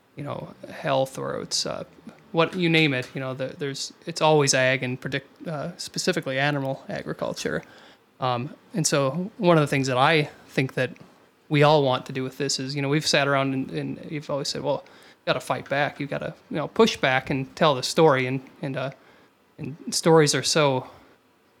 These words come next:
powerful. And right now, uh, abundance ag is, is not telling a good story. Um,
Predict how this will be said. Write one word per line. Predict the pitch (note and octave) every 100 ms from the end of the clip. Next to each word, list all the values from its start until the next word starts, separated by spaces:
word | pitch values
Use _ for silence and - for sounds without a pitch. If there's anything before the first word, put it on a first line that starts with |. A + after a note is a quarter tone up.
| -
powerful. | E3 D#3+ C#3 C3+ B2+ C3+ - - - -
And | C#3+
right | C#3+ C3+
now, | C#3+ C#3 C3 B2+ - _ _ _ _ -
uh, | C#3+ - F#3+ _ -
abundance | - C#3+ D3 D#3 C#3+ C3+ C3+
ag | B2+ B2+ C#3
is, | D#3 C#3+ C3+ - -
is | D3
not | D3 D3 -
telling | - D#3 D3 C3
a |
good | B2+ C#3 -
story. | - C#3+ C3+ - - _ _ _ _ -
Um, | A#2+ G2 A#2